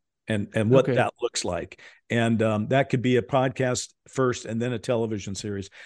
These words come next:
Speaker 1: But the script I've worked on that, that I wrote because I said, "Somebody has to try to do this." And, and given that I wrote Dark Skies, maybe I can. It's simply called U A P. All right. And it is literally,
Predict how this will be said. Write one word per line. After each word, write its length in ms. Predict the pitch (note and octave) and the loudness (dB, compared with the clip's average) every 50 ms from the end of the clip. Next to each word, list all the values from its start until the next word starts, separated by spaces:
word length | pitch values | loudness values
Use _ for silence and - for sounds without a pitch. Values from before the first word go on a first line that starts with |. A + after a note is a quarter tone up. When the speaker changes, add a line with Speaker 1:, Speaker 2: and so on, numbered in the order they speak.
| - - - - | -20 -12 -2 4
Speaker 1:
But 200 | D#3 D#3+ D#3+ - | 4 4 6 8
the 120 | F3+ F3+ | 8 8
script 460 | - - - - E3 G3 G#3+ G3 - | 8 6 2 2 4 4 4 2 2
I've 180 | D#3+ D3 C3 A#2+ | 0 0 0 2
worked 260 | E3+ C#3 C3 - - | 0 -2 -2 -2 -2
on 240 | C#3 B2 B2+ B2 A2+ - - - _ _ - | -2 -2 -2 -4 -6 -10 -14 -20 _ _ -4
that, 240 | C#3 C3+ - - - - - - - - | -2 -2 -2 -2 -6 -10 -12 -16 -8 -2
that 120 | C3+ C3+ | 0 2
I 120 | C#3 C#3 C#3 | 2 2 2
wrote 400 | C3+ C3 D#3+ D#3+ E3 D#3+ E3 - - - - - - D#3 C3 A#2 | 4 4 6 6 6 4 2 -4 -20 -20 -20 -18 -14 -14 -10 -4
because 340 | A2+ C3 - - D3+ B2+ A#2+ | -4 -4 0 0 0 0 2
I 80 | C3 B2+ | 0 -2
said, 300 | - - C#3+ C3 B2 - | -2 -2 -2 -2 -2 -4
"Somebody 460 | - - D#3 F3 E3+ F3 D#3+ D#3 C3+ | -4 -4 -2 -2 0 0 0 2 0
has 260 | C3+ C3 C3+ B2+ - | 0 0 -2 -4 -6
to 80 | - B2 | -8 -10
try 240 | - - C3+ B2 B2 | -8 -4 -4 -2 -2
to 100 | A#2 A#2 | -2 -4
do 220 | A2 B2 B2 C3 | -4 -4 -6 -4
this." 240 | A#2 A#2 A#2 A2+ - | -4 -4 -4 -6 -6
And, 240 | A#2 A2+ G#2+ G#2+ - | -6 -6 -8 -8 -8
and 160 | - A#2 B2 | -6 -4 -2
given 240 | A#2+ C3+ C#3+ C#3 C3+ | 0 0 0 2 2
that 120 | B2+ B2 B2+ | 0 2 2
I 180 | C3 C3+ C3 B2+ - | 2 0 0 -2 -2
wrote 260 | B2+ B2+ B2 B2 - | -2 0 0 0 0
Dark 220 | C3+ B2 A#2+ A#2 | 0 -2 -2 -2
Skies, 360 | - - - B2 A#2+ A2+ G2+ C3 | -4 -4 -4 -2 -2 -2 -4 -4
maybe 300 | B2 A#2+ A2 A#2 A#2 A2+ | -4 -4 -2 -2 -4 -4
I 120 | A2+ A2 | -4 -6
can. 360 | G#2+ - B2 A2 A2 G#2+ G2+ - - - - - | -8 -8 -10 -10 -8 -10 -12 -14 -18 -20 -10 -4
It's 160 | - C3 - | -4 -2 0
simply 320 | - E3 E3 - F3+ D#3+ - | 2 2 2 4 4 2 4
called 280 | - C#3 C3 B2+ A#2+ | 6 6 4 4 4
U 200 | A#2 B2 B2+ B2 | 2 2 4 4
A 120 | A#2+ A#2 A2+ | 4 2 2
P. 340 | - A#2 A2 F2 D2+ - - _ _ _ _ _ _ _ - | 0 -2 -6 -6 -6 -10 -18 _ _ _ _ _ _ _ -14
All 80 | F#2 F#2 | -10 -8
right. 240 | G2+ G#2+ A2 A#2+ - _ - - _ _ _ - | -6 -6 -8 -8 -10 _ -20 -20 _ _ _ -4
And 140 | A#2+ B2 B2+ | -2 0 2
it 160 | C3+ C#3 D3+ | 2 4 4
is 260 | D#3 D3 C#3 G#2+ A#2 | 4 4 2 2 0
literally, 680 | C3 C#3 E3 E3+ D#3 D3+ C3+ B2+ B2+ B2 A#2+ A2+ G2 | 2 2 4 4 4 2 2 2 2 2 2 0 -2